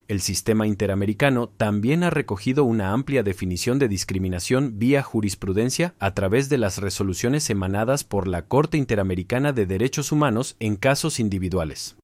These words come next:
así como por opiniones consultivas realizadas a la Corte por Estados miembros. De estas destaca especialmente la interpretación de la cláusula de no discriminación contenida en el artículo uno punto uno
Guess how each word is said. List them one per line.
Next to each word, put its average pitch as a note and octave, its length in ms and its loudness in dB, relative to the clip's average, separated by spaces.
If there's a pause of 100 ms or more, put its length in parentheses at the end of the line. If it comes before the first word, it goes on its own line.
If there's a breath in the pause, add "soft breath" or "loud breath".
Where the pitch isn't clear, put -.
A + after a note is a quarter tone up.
(720)
así D#3 480 0 (140)
como A2 440 2 (100)
por G#2 440 4 (460)
opiniones A#2 540 2
consultivas G#2+ 640 0
realizadas G2 520 0
a A2 40 -2
la F#2 160 -2
Corte B2 280 2
por F#2 200 -2
Estados B2 400 0
miembros. C#3+ 480 2 (360)
De A#2 200 4
estas D3+ 280 2
destaca - 680 0
especialmente C#3+ 880 2
la C3+ 80 2
interpretación G#2 720 -2
de B2+ 80 2
la F2+ 140 -4
cláusula B2 520 2 (240 loud breath)
de A2+ 540 2
no A#2 340 6
discriminación B2 880 0 (240 soft breath)
contenida A#2+ 520 4
en C#3+ 80 2
el A2 100 0
artículo A2+ 720 2
uno D#3 300 4
punto A#2+ 300 2
uno C#3 340 2